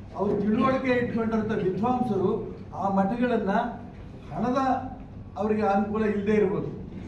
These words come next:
ಅದರ ವಿದ್ವತ್ತಿಗೆ ಏನು ಕುಂತ್ರ ಕೊರತೆ ಇಲ್ಲ. ಅಂಥ ವಿದ್ವಾಂಸರು ಮಠಾಧೀಶರನ್ನೆಲ್ಲ ಈ ಒಂದು ಬ್ರಿಗೇಡ್ ಮುಖಾಂತರ ಹೆಚ್ಚಿನ ಬೆಂಬಲವನ್ನು ಕೊಟ್ಟು ಅವ್ರೇನಾದ್ರೂ ಕೂಡ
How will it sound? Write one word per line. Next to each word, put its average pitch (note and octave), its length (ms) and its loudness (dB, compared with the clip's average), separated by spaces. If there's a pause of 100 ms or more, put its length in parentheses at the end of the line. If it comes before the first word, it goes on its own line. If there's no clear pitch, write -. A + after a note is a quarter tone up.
ಅದರ - 200 -2
ವಿದ್ವತ್ತಿಗೆ C4 760 2
ಏನು A#3+ 180 2
ಕುಂತ್ರ G3 280 -2 (260)
ಕೊರತೆ F#3+ 280 0
ಇಲ್ಲ. F#3 180 0 (520)
ಅಂಥ A3 180 0 (160)
ವಿದ್ವಾಂಸರು G#3+ 760 2
ಮಠಾಧೀಶರನ್ನೆಲ್ಲ F3+ 840 -2 (800)
ಈ F#3 160 0
ಒಂದು F#3+ 300 4 (480)
ಬ್ರಿಗೇಡ್ G#3+ 460 4
ಮುಖಾಂತರ E3+ 480 0 (580)
ಹೆಚ್ಚಿನ A3+ 320 -2
ಬೆಂಬಲವನ್ನು F#3 600 -2
ಕೊಟ್ಟು D#3 580 -4 (300)
ಅವ್ರೇನಾದ್ರೂ G3+ 560 2
ಕೂಡ F#3 200 -2